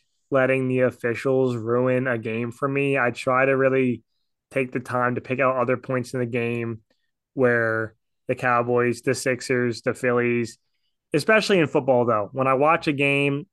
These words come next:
you know, something bad happens at the end. The Eagles-Bills game was a good example. The A J Brown thing, I think, was a fumble.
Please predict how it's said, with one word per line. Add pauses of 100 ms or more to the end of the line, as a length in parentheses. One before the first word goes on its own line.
you
know,
something
bad
happens
at
the
end. (800)
The
Eagles-Bills
game
was
a
good
example. (320)
The
A
J
Brown
thing,
I
think,
was
a
fumble.